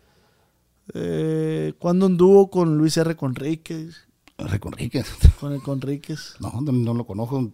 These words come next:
Speaker 2: de respeto para el señor.
Speaker 1: Eh, ¿alguna anécdota con P uno, Panchito, el de la Lima?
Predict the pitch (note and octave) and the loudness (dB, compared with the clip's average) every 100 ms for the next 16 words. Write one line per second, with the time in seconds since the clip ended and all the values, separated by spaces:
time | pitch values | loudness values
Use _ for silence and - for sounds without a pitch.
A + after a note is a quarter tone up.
0 | _ G#2 G2+ - G#2+ A2+ G#2+ F#2+ F#2+ F2+ | _ -12 -12 -10 -10 -8 -8 -8 -10 -10
1 | - _ _ _ _ _ _ - D#3 D3+ | -14 _ _ _ _ _ _ -10 -6 -4
2 | D3+ D3+ D3+ D3+ D3 D3 D#3+ D#3+ F#3+ A3 | -2 -2 -2 -4 -6 -6 -4 0 0 2
3 | G#3+ A3 A3 A3+ G#3 F#3+ D3+ G3 G3 G3+ | 0 -2 -4 -4 -2 -4 -2 2 2 2
4 | G3 E3+ E3 D3+ F3 F3+ F3 D#3+ D#3 C#3 | 0 -2 -4 -4 -4 -4 -4 -2 -2 -4
5 | C#3+ D3 C#3 B2 | -4 -6 -6 -10